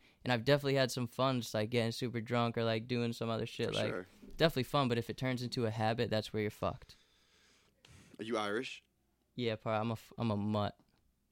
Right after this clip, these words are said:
Speaker 1: Got some
Speaker 2: Uh,
Speaker 1: Irish in me.
Speaker 2: you know any booze heads in your family?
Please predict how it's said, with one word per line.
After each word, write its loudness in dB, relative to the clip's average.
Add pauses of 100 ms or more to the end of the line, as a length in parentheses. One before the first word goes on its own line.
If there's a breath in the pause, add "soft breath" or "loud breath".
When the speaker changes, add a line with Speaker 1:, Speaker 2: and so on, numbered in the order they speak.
(560)
Speaker 1:
Got -4
some -6
Speaker 2:
Uh, -2
Speaker 1:
Irish -8
in -6
me. -6
Speaker 2:
you -6
know -2
any -2
booze -10
heads -8
in -8
your -8
family? -6